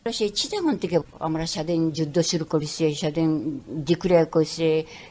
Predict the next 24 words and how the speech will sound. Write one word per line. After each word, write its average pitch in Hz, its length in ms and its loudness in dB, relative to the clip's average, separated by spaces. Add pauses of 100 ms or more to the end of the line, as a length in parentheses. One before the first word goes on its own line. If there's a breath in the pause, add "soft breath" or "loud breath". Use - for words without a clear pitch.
(140 loud breath)
তারপরে 156 560 -2
জিয়া 151 280 -2
রহমান, 160 240 0
আমি, 151 420 0 (140 loud breath)
বিহার 180 380 0
ব-, 165 320 2
মুজিবুর 160 420 -2
রহমান, 156 500 2 (180)
এই 175 160 2
বলিয়া 170 340 2
তো 160 280 2 (400)
ঘোষণা 170 340 6
দিল, 147 320 2 (180)
স্বাধীনতা 147 540 -6
যুদ্ধ 143 320 -8 (120)
চালবো। 123 320 -18 (360 loud breath)
তারপরে 214 420 -2
মনে 190 180 -2
হয় 202 120 -4
সবাই 180 320 -4
মনে 165 240 0
তৈরি 160 360 -6
হলো, 135 200 -10 (240 loud breath)
এটা 143 320 -6